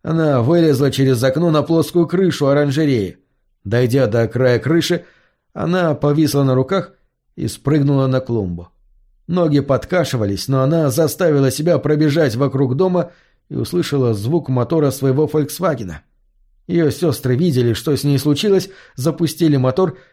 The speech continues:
и теперь отчаянно пытались выехать. Одиннадцатилетняя Энн сидела на водительском сиденье, газуя так, что мотор стучал. Она пыталась включить скорость, но не знала, как отжать сцепление. Металл стучал по металлу,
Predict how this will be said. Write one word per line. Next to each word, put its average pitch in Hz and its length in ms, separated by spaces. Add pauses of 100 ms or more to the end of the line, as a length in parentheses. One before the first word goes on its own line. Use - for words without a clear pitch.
(100)
и 127 80
теперь 143 280
отчаянно 151 520
пытались 143 540
выехать. 123 560 (420)
Одиннадцатилетняя 143 1080
Энн 160 220 (380)
сидела 160 420
на 143 140
водительском 143 580
сиденье, 123 640
газуя 120 340
так, 147 240
что 123 240
мотор 127 340
стучал. 110 540 (300)
Она 135 200
пыталась 143 440
включить 147 400
скорость, 170 480
но 131 260
не 139 160
знала, 139 380
как 127 180
отжать 131 320
сцепление. 135 600 (520)
Металл 127 340
стучал 131 380
по - 80
металлу, 147 540